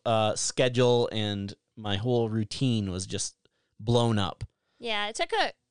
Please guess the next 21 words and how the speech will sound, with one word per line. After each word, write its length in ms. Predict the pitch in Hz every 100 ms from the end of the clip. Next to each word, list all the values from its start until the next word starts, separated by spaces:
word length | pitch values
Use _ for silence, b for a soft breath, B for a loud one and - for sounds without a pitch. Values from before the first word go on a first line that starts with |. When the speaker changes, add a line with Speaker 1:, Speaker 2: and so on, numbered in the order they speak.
| _ 240
Speaker 2:
a, 120 | 226
quite 220 | - 330
a 60 | 392
while, 400 | 196 180 202 175
I 80 | 151
think. 80 | -
Speaker 1:
I 80 | 139
think 140 | 269 311
it 120 | -
took 200 | 156 -
me 180 | 135 143
about 220 | 120 123
a 60 |
week 460 | 95 104 135 - -
to 100 | -
get 200 | 110 104
back 240 | 113 113 -
to 100 | 101
normal. 560 | 101 107 101 95 107 _ _ _
Speaker 2:
I 60 | 302
mean, 220 | 302 285